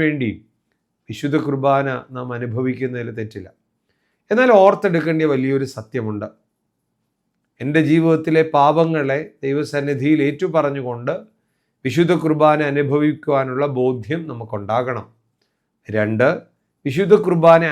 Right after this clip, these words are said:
അനുഭവിച്ചു എങ്കിൽ അനുഭവിച്ചതുപോലെ ജീവിക്കുവാൻ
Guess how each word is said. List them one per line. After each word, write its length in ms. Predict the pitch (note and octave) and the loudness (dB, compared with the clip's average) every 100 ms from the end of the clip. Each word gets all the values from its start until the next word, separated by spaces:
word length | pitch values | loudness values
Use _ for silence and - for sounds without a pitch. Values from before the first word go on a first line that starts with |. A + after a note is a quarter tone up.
| C#3+ | -2
അനുഭവിച്ചു 580 | D#3+ D3+ E3+ F3 F3 F#3+ | -2 0 0 0 -2 -2
എങ്കിൽ 280 | D#3+ D3+ C3+ F#2+ - _ _ _ A2+ | -2 0 -2 -4 -8 _ _ _ -8
അനുഭവിച്ചതുപോലെ 1300 | A#2+ D3+ C3+ D3+ D#3 D#3 D#3 D#3 D3 C#3 D#3 D#3 A#2 - _ _ B2 | -4 -2 0 2 2 2 0 0 0 2 4 4 2 -2 _ _ -4
ജീവിക്കുവാൻ 560 | E3 F3+ D#3+ F3+ E3+ | -2 -2 -6 -2 -2